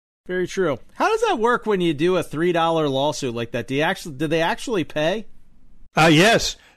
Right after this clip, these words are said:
Speaker 2: Uh, the three dollar check was cut by, and signed by Pete Rozelle, and I forget to whom it was sent,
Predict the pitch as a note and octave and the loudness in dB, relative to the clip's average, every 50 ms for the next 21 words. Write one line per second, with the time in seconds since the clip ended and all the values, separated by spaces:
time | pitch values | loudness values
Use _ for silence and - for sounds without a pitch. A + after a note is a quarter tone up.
0 | _ - - D3+ D3 C#3+ C#3+ C#3 C#3+ F3 F3+ D3 C#3+ - - - F#3 F#3+ F3 F3 | _ -4 0 2 4 4 4 4 2 -2 -4 -4 -4 -4 0 2 4 6 6 6
1 | F3 F3+ F3 D#3+ C3+ - - F#3 F3 E3 - F3+ D3+ - - - - F#3+ G3+ G3+ | 6 6 6 4 2 2 2 2 2 2 0 -2 -4 -2 -2 0 2 2 2 2
2 | - - F3 D#3 C#3 B2 - - G3+ E3 E3+ E3+ D#3+ E3+ D#3 D3 C#3 - F3+ F3+ | 0 -4 -2 -2 -2 -2 0 2 2 2 2 2 2 0 0 0 0 0 0 0
3 | F3 G3+ E3+ D#3 D#3 C3+ C#3+ E3 D#3+ E3 F3 E3 D#3+ C#3+ C3 - G3 F3+ D#3+ E3 | 2 0 2 2 2 4 4 4 6 6 6 4 2 0 -2 -4 -2 -2 0 -2
4 | D#3+ - - D#3+ C#3 D#3 F3+ E3+ D#3+ D#3+ F3 D#3+ C#3+ - - - F#3+ F#3 F3+ F3+ | -2 -2 -2 0 0 2 2 2 2 0 -2 -4 -4 -2 0 2 4 4 4 2
5 | B2+ - | 0 -6